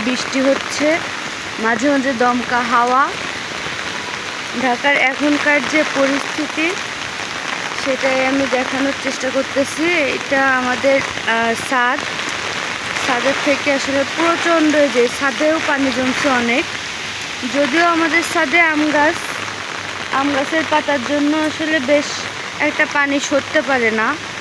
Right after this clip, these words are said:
যার জন্য একটু বেশিই পানি জমে। আমি আশেপাশের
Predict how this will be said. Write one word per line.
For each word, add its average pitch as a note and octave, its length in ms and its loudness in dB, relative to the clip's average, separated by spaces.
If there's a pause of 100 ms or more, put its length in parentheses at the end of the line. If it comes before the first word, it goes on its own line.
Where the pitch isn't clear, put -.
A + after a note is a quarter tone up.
(1200)
যার C4+ 200 2
জন্য D4 200 4
একটু D4 240 -2
বেশিই C#4+ 460 2
পানি A#3+ 260 0
জমে। G#3+ 340 0 (1500)
আমি C4 140 0
আশেপাশের C4+ 680 2